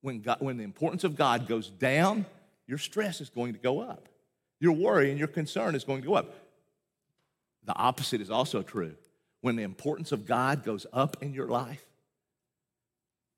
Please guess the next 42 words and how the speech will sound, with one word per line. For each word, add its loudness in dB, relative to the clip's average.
when 0
your 2
marriage 0
is -8
about 2
God 2
and -6
your -4
marriage -4
is -16
hurting -4
and -12
struggling -2
on -2
the -8
rocks, -6
and -18
you -4
know 4
God's 2
got 4
it, 0
hey, 2
I'm 0
not 0
saying 2
it -2
doesn't 0
cause 2
some -10
struggle 2
within -8
your -16
soul, -2
but -2
I'm 4
saying 0
your -18
stress -12
level's -8
a -20
little -14